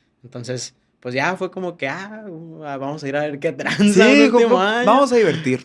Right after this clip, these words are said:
Speaker 1: Que me regalen la, todo el equipo de Nobu.
Speaker 2: <laughs> ¿Cómo te quedarían unos
Speaker 1: Está
Speaker 2: lifters
Speaker 1: cabrón,
Speaker 2: nuevos, no?
Speaker 1: ¿no? Y la
Speaker 2: Sí.
Speaker 1: es todo el equipo que lo regalen, güey, está chingón.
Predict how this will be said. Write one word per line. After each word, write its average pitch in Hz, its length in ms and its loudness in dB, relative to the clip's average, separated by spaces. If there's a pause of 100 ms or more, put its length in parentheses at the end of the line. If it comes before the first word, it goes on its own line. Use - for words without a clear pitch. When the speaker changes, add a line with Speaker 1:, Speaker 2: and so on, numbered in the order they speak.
(120)
Speaker 1:
Que 165 160 0
me 160 100 -2
regalen 151 600 0
la, 156 400 0
todo 165 100 4
el 190 120 6
equipo 190 500 4
de 214 120 -2
Nobu. 240 600 0
Speaker 2:
<laughs> 202 680 -2
¿Cómo 214 200 4
te 226 120 2
quedarían 190 260 2
unos 214 100 4
Speaker 1:
Está 208 80 4
Speaker 2:
lifters 214 340 2
Speaker 1:
cabrón, 170 60 -2
Speaker 2:
nuevos, 160 360 4
no? 294 120 -2
Speaker 1:
¿no? 285 120 -4
Y 170 260 0
la 156 180 -4
Speaker 2:
Sí. 226 80 0
Speaker 1:
es 226 180 -8
todo 220 160 -2
el 233 80 2
equipo 220 380 -4
que 220 100 -2
lo 208 160 0
regalen, 220 720 -6
güey, 196 100 -6
está 165 200 -8
chingón. 127 420 -10